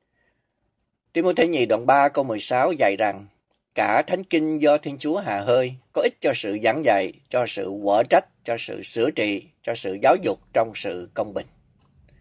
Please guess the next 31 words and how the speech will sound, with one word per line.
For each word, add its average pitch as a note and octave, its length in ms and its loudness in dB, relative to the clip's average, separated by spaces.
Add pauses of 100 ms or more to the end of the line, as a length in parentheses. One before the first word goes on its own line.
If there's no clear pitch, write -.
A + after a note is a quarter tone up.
(420)
Vì A#2+ 80 -2
thế, D#3+ 180 4
chúng G3 180 -4
ta D#3+ 160 6
nên D#3 180 2
nhớ D3+ 240 4
rằng, G#2 260 2 (400)
sự C#3 380 2
kỷ E3 120 4
luật C3+ 240 4
trong D3 160 4
hội A2 220 0
thánh D#3 220 -2
là E3 180 -2
sự G#2+ 260 -8
kỷ D#3+ 100 -2
luật B2 220 0
dựa A2 560 -2
trên C#3+ 180 0
lời A2 240 2
của G#2+ 280 -8
Chúa, D#3 340 0 (160)
chứ D#3+ 100 -2
không D3+ 140 -6
phải C3 180 2
dựa G#2+ 440 -4
trên C3+ 240 2
những A#2 200 -8
cái D3 300 -4 (1200)
nguyên D3 280 -2
tắc, E3+ 200 2